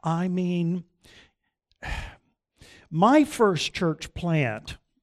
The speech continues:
in Fremantle was a dismal failure. My bad. There are lots of things I learned from that.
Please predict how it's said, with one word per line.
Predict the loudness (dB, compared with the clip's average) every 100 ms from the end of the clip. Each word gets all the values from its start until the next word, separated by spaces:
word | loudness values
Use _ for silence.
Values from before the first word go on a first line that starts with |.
| _ -6
in | -6 -6
Fremantle | -4 -2 -2 -2 -4 -6 -6 -6 -4
was | -4 -4
a | -4
dismal | -2 -2 -2 -4 -6
failure. | -4 -4 -2 -4 -8 -14 -20 _ _ _ _ _ _ _ _ _ _ _ _ -10
My | -4 -2
bad. | 0 -2 -4 -12 _ _ _ _ _ _ _ _ _ -20 -20 -20 _ 0
There | 6
are |
lots | 8 8 6 -2
of | -4
things | -2 -2 0
I | 0 2
learned | 0 -2 -2 -4
from | -6 -4 -2
that. | -4 -6